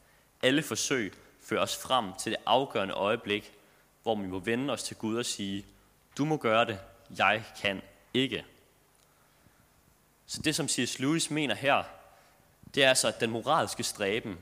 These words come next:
altså forsøget på virkelig at leve op til alt det, som Gud har for os.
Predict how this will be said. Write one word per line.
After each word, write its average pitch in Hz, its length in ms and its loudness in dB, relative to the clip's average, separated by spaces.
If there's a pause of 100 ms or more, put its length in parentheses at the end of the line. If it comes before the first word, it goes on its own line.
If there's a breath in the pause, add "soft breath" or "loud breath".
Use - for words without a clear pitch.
(520 loud breath)
altså - 180 -2
forsøget 151 480 2
på 139 160 0
virkelig 139 380 0
at 110 60 0
leve 107 200 -2
op 131 200 4
til - 160 -2
alt 127 220 0
det, 120 100 -2
som 117 120 -4
Gud 113 200 -4
har 95 180 0
for 98 240 -2
os. - 300 -10